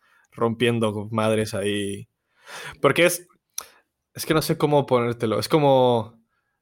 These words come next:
no sé, como en el fútbol, güey, el fútbol, eh, sí, el fútbol europeo contra el fútbol gringo, güey, que es como los gringos son como, "Güey, no mames, es-, ya somos buenísimos", pero, güey, llega cualquier equipo europeo y los destroza.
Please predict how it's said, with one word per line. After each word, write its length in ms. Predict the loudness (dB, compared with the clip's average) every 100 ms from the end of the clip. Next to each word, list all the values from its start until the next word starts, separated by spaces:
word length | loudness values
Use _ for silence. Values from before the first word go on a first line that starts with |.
| _ _ _ _
no 120 | -2
sé, 180 | 2 0
como 180 | 0 0
en 60 | -2
el 60 |
fútbol, 460 | 2 2 4 4 6
güey, 200 | 6 4
el 120 | 2
fútbol, 680 | 0 -2 0 0 0 -2 -10 _ _ _ _ _ _ _
eh, 600 | -16 -14 -14 -16 -18 -18
sí, 300 | -10 -10 -10
el 120 | -14
fútbol 800 | -6 -6 2 4 4 4 2 -2 -12 _ -8
europeo 580 | -2 0 2 4 4 6
contra 240 | 2 0
el 80 | -2
fútbol 360 | -2 0 2 2
gringo, 340 | -2 -4 -8
güey, 280 | -10 -14 -16 _
que 80 | -10
es 80 | -6
como 220 | -2 0
los 140 | 0 -2
gringos 280 | 0 0
son 120 | -2 -4
como, 160 | -2
"Güey, 320 | 0 0 0
no 180 | -2 -4
mames, 340 | -2 -2 -6 -10
es-, 180 | -12 -4
ya 160 | -4
somos 300 | -2 -2 0
buenísimos", 580 | -2 -2 -2 -4 -4 -2
pero, 240 | -2 0 -2 -6 -12
güey, 160 | -12 -12 -10
llega 280 | -4 -4
cualquier 420 | -2 -4 -2 -4 -4 -12
equipo 280 | -6 -2 0
europeo 280 | -2 0 0
y 40 |
los 240 | 0 -4 -8
destroza. 680 | -8 -4 -2 0 0 -2